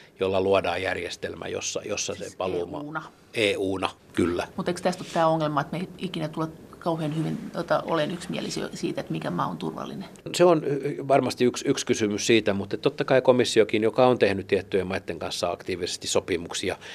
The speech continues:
Speaker 1: joissa on sitten yhtenä elementtinä on, on esimerkiksi tähän palautukseen liittyvät kysymykset, takaisinottoon liittyvät, tämmönen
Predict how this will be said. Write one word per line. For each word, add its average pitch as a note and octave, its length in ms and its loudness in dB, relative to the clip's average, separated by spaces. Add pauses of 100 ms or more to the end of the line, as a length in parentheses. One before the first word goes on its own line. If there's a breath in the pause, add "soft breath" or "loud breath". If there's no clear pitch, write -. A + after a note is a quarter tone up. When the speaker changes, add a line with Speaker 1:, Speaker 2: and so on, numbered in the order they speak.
(260 loud breath)
Speaker 1:
joissa A2 360 10
on F#2 160 8
sitten - 320 0
yhtenä F2+ 340 0
elementtinä F2 600 -2
on, F#2 220 0 (460 loud breath)
on A2 160 6
esimerkiksi F2 580 -4
tähän F2 200 -2
palautukseen F2+ 640 -2
liittyvät F2 420 -8
kysymykset, F#2 720 -8 (360 loud breath)
takaisinottoon F2+ 680 0
liittyvät, F2 560 -6
tämmönen F2+ 400 -2